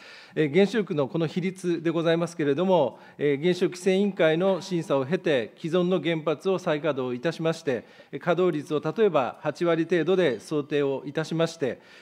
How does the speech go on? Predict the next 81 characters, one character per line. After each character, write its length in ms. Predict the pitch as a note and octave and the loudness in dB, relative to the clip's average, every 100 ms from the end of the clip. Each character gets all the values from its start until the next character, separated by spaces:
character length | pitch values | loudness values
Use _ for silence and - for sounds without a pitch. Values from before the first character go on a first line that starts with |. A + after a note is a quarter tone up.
| - | -18
一 220 | - D3 B3 | -14 -6 0
部 120 | G#3+ | 2
の 120 | G#3 | 4
炉 220 | G3+ G3 | 4 2
に 160 | E3+ F#3+ | -2 -4
つ 80 | - | -2
き 80 | A3 | -2
ま 100 | G#3+ | 0
し 60 | |
て 100 | A3 | 2
は、 360 | A#3 G#3 C3 D3 | 6 8 6 0
四 240 | D#3 E3+ | -2 0
十 160 | D#3 E3+ | 0 0
年 180 | D#3+ C#3+ | 2 0
を 80 | B2+ | -2
超 100 | E3+ | -2
え 60 | E3+ | 0
る 220 | G3+ G3+ | -2 -4
運 160 | E3 D#3 | -4 -6
転 240 | C#3+ D#3 | -4 -4
期 140 | D3 - | -4 -2
間 180 | D3+ | -2
延 160 | D3 D3+ | -2 -6
長、 260 | - A#2+ F#2+ | -6 -6 -4
こ 80 | F3+ | -4
れ 80 | E3 | -2
法 180 | E3 | 0
令 100 | D#3 | 0
で 340 | D3+ D#3+ D#3 - | 0 -2 -2 -8
許 140 | E3 D3+ | -12 -4
さ 140 | F3 | -2
れ 100 | D#3 | 0
た 100 | D3 | 0
範 140 | D3 F#3 | -2 -2
囲 60 | |
で 100 | F#3+ | 0
の 220 | A3+ C#3 D3 | 0 0 -2
延 160 | D#3 | -6
長 260 | C#3 E3 D3+ | -2 -2 -2
を 60 | |
行 100 | C#3+ E3+ | -2 0
う 280 | E3+ D#3 D#3 | 0 0 -2
こ 120 | G#3 | 0
と 100 | G#3 | 0
に 100 | D#3+ | 0
よ 120 | C#3+ | -4
っ 20 | |
て、 340 | - F3 E3+ E3+ - - - | -4 -2 -2 -4 -20 -14 -2
え 340 | D#3 C#3+ C#3+ | 2 2 0
ー、 60 | - | -2
新 200 | E3+ D#3+ | -4 -2
増 140 | D#3+ | -2
設 240 | D#3 C#3+ | -4 -6
リ 140 | D3 D3 | -6 -6
プ 140 | D#3+ | -4
レ 100 | E3 | -4
ー 40 | D#3+ | -4
ス 120 | F3 | -2
が 160 | D#3+ | -2
な 220 | C3+ F#3+ G3+ | 0 0 0
い 80 | |
場 160 | D3+ F3+ | 2 2
合 60 | F#3+ | 4
で 120 | A3 | 4
も 280 | G#3 C3+ - - - | 2 2 -2 -14 -4
達 220 | D#3+ - | -4 -2
成 140 | C#3+ | -4
可 120 | B2+ C3 | -4 -4
能 140 | B2+ | -4
で 80 | C3 | -4
あ 60 | |
る 100 | B2 | -4
と 140 | G#2+ G2 - | -8 -14 -6
考 100 | C#3+ | -4
え 100 | B2+ | -2
て 80 | A#2 | -4
ご 60 | A#2+ | -6
ざ 140 | A#2 | -6
い 20 | |
ま 140 | A2+ A2+ | -8 -10
す。 180 | - | -12